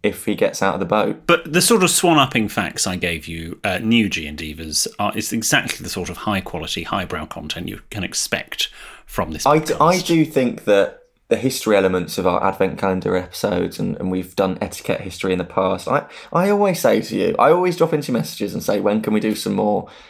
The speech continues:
Speaker 1: etiquette history?" That is true. I know that sounds like I'm being
Speaker 2: <laughs> Facetious.
Speaker 1: false.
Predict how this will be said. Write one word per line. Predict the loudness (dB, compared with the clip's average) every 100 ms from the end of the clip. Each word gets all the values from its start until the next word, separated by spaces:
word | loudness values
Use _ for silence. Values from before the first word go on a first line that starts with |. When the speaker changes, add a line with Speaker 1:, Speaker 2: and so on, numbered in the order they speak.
| -20 -4
Speaker 1:
etiquette | -4 -4 -2 0 0
history?" | -4 -8 -2 -2 -2 -4 _ _ _ 2
That | 4
is | 4 0
true. | 2 4 4 2
I | 4
know | 6
that | 6 4
sounds | 2 2 2
like | -2 -2
I'm | -2
being | 2 0 -2 -6
Speaker 2:
<laughs> | -4 -2 0 -4 -2
Facetious. | 0 4 4 2 2 2 2
Speaker 1:
false. | 2 0 0 0 -2 -4 -12 -6 -4 -2 -4 -4 -10